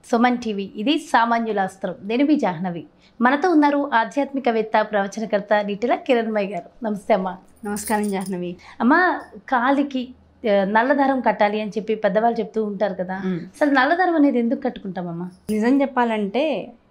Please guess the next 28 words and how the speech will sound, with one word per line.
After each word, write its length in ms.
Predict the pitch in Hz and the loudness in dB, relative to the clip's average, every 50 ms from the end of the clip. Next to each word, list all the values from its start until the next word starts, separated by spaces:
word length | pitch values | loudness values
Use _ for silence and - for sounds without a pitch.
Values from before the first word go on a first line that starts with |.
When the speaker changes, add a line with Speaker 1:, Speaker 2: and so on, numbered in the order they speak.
| _ _ _ _ _ _ - 247 | _ _ _ _ _ _ -12 -8
Speaker 2:
ఈ 80 | 226 226 | -8 -6
పెద్దవాళ్ళు 960 | 233 247 214 196 208 214 220 220 220 220 220 220 220 220 226 233 233 240 - - - _ _ _ - - | -4 -4 -4 -4 -2 -2 -2 -2 -2 -4 -4 -6 -6 -4 -4 -4 -4 -4 -6 -8 -12 _ _ _ -8 -6
చెప్పేటువంటి 480 | 214 208 - 269 269 269 277 269 240 233 | -6 -4 0 0 0 0 0 -4 -4 -4
విధానాల్లో 840 | 208 196 214 220 220 220 220 214 214 247 262 220 180 180 196 233 233 - - | -4 -6 -4 -4 -2 0 0 0 2 2 0 0 0 0 -2 -6 -8 -6 -2
కొంత 280 | 247 247 254 247 254 | 0 0 0 0 0
మనం 400 | 285 269 262 254 254 254 247 247 - _ _ _ _ _ _ _ - | 0 0 0 0 0 -2 -4 -6 -10 _ _ _ _ _ _ _ 2
తెలుసుకోదగినటువంటి 1120 | 240 262 269 254 - - - 302 294 269 285 277 269 269 269 262 262 - 262 254 247 247 | 4 4 4 0 -2 -4 -2 0 0 2 2 0 0 0 -2 -2 -2 -2 -2 -2 -2 -4
విషయం 380 | 220 208 - 240 214 208 202 196 | -6 -8 -6 -6 -4 -4 -4 -4
కూడా 160 | 196 208 214 | -6 -6 -6
ఒకటి 200 | 196 185 - 165 | -8 -8 -8 -8
ఉంది. 260 | 165 170 - - - _ _ _ _ _ _ _ _ _ _ _ _ _ _ _ _ _ - 196 | -8 -8 -10 -12 -14 _ _ _ _ _ _ _ _ _ _ _ _ _ _ _ _ _ -8 -4
దారాలు 840 | 185 185 196 196 220 262 294 311 311 294 254 233 240 285 320 - - - | 0 2 4 4 4 4 4 4 4 2 2 2 0 0 -2 -4 -8 -6
ఎలా 240 | 208 208 220 247 262 | -2 2 2 2 2
పడితే 340 | 247 254 262 247 247 - 262 | 2 2 0 0 0 0 0
అలా 300 | 247 233 226 233 247 240 - | 0 2 0 0 -2 -4 -6
శరీరంలో 580 | - - 220 214 233 226 247 233 233 233 240 247 | -6 -6 -4 -4 -2 -2 -2 -2 -2 -2 -2 -2
కొన్ని 240 | 247 240 220 208 208 | -2 -2 -2 -2 0
అవయవాలకి 600 | 196 185 190 196 208 208 214 208 214 214 214 208 | -2 -2 -4 -4 -4 -2 -2 -2 -2 -4 -6 -8
కట్టడము, 560 | 202 - 185 190 - 185 190 196 196 196 190 196 _ _ _ - | -8 -8 -8 -8 -6 -6 -4 -4 -4 -6 -6 -10 _ _ _ -4
దానివల్ల 420 | 185 202 202 214 214 220 220 233 240 | 0 0 2 2 0 -2 0 0 0
దిష్టి 340 | 220 190 202 - - 247 | 0 0 -6 -8 -8 -10
పోతుంది 420 | 214 214 220 214 214 - 208 202 196 | -10 -8 -10 -10 -10 -8 -8 -6 -4
అనుకోవడం 440 | 196 196 196 196 185 190 190 190 196 | -4 -4 -4 -4 -2 -2 -2 -4 -6
కూడా 280 | 196 208 220 269 277 | -6 -6 -6 -6 -6
ఒక 160 | 247 233 - | -6 -6 -8
రకమైనటువంటి 540 | 202 196 196 208 214 226 226 220 226 214 247 | -10 -12 -12 -12 -14 -14 -14 -14 -12 -8 -8
ఒక 160 | 240 240 - | -8 -6 -6
మూఢాచారమే. 760 | 208 202 196 190 190 185 185 185 180 - 165 - 180 175 165 | -6 -4 -4 -4 -2 -2 -2 -4 -4 -6 -8 -10 -10 -12 -16